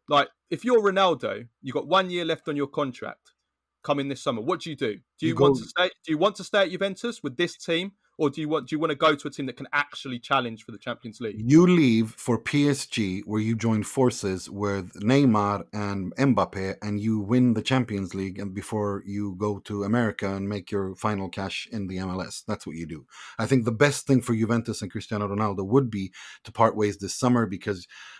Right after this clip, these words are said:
Speaker 2: with the pandemic and the lack of revenue, Juve can't afford to have him.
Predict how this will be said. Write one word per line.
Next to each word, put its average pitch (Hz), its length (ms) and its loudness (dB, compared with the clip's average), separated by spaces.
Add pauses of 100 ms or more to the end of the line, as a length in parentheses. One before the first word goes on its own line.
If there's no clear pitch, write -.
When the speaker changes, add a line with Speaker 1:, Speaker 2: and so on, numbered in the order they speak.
(200)
Speaker 2:
with 131 260 2
the 135 100 4
pandemic 107 600 0
and 101 100 -8
the 95 80 -4
lack 113 240 -4
of 98 120 -6
revenue, 101 480 -4 (100)
Juve 117 300 -2
can't 104 160 -6
afford 98 320 -8
to 87 80 -12
have 117 240 -2
him. 76 180 -12